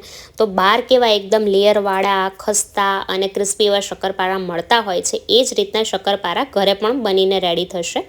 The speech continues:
તો એના માટે અહીંયા મેં એક વાટકી લીધી છે. એનાથી માપીને હું અત્યારે છે ને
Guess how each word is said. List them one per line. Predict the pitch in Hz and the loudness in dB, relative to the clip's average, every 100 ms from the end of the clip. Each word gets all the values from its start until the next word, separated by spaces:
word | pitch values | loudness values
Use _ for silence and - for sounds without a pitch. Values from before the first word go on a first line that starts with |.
| - - - - - - | -12 -20 -20 -20 -8 0
તો | |
એના | 214 185 202 | 2 2 2
માટે | 202 196 202 | 0 0 0
અહીંયા | 190 190 | 2 2
મેં | 190 185 | 0 0
એક | 185 | -2
વાટકી | 175 170 - | -4 -4 0
લીધી | 302 214 196 | 2 4 2
છે. | 190 226 240 - - - | -2 -4 -6 -14 -12 -2
એનાથી | 196 247 311 320 | 2 2 2 0
માપીને | 233 196 220 220 | 2 2 2 2
હું | 220 233 | 4 2
અત્યારે | 196 208 208 226 | 2 2 2 0
છે | 240 | -2
ને | 208 | -4